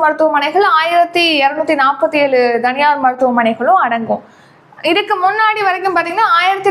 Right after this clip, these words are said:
நானூத்தி ஐம்பது சிகிச்சைகள் தான் வழங்கியிருக்காங்க இலவசமாக. இப்போ இந்த திட்டத்தின் கீழ் பாத்தீங்கன்னா ரெண்டாயிரத்தி ஐம்பத்தி மூன்று சிகிச்சைகள் வழங்கப்படும் சொல்லிட்டு இன்க்ரீஸ் பண்ணியிருக்காங்க சிகிச்சைகளோட எண்ணிக்கையும்.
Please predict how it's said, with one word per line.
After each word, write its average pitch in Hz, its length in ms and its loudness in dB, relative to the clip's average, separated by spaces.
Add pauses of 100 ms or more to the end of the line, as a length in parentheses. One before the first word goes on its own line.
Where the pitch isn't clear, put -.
நானூத்தி 339 480 2 (180)
ஐம்பது 381 400 -2
சிகிச்சைகள் 349 560 2
தான் 349 140 0
வழங்கியிருக்காங்க 285 640 0
இலவசமாக. 269 560 0 (320)
இப்போ 320 120 -2 (100)
இந்த 311 160 -2
திட்டத்தின் 349 360 -4
கீழ் 381 300 0
பாத்தீங்கன்னா 311 420 0
ரெண்டாயிரத்தி 339 500 0
ஐம்பத்தி 349 380 -2
மூன்று 320 260 0
சிகிச்சைகள் 302 520 0
வழங்கப்படும் 254 560 0
சொல்லிட்டு 330 280 -2 (480)
இன்க்ரீஸ் 403 340 0
பண்ணியிருக்காங்க 262 440 -2 (100)
சிகிச்சைகளோட 277 680 0
எண்ணிக்கையும். 220 520 -2